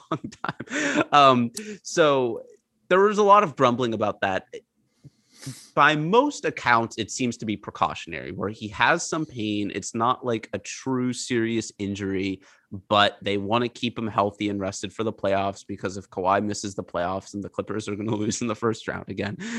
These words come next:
Um, and that's just not gonna be good for anybody. So there really hasn't been mu-, they keep a, a very close lid on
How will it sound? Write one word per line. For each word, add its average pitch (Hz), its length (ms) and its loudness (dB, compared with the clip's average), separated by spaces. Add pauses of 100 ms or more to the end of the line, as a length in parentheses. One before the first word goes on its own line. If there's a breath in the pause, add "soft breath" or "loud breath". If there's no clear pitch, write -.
(320 loud breath)
Um, 107 560 6
and 110 240 0
that's 104 260 -6
just 113 200 -6
not 101 220 0
gonna 104 120 -6
be 101 80 -2
good 95 180 -4
for 101 120 0
anybody. 92 420 -4
So 120 400 0 (1700 soft breath)
there 165 100 4
really 247 300 2
hasn't 190 380 4
been 135 100 2
mu-, 117 160 -2
they 135 300 4
keep - 320 -6
a, 113 260 6
a 110 80 6
very 113 320 4
close - 420 0
lid 101 220 0
on 95 260 0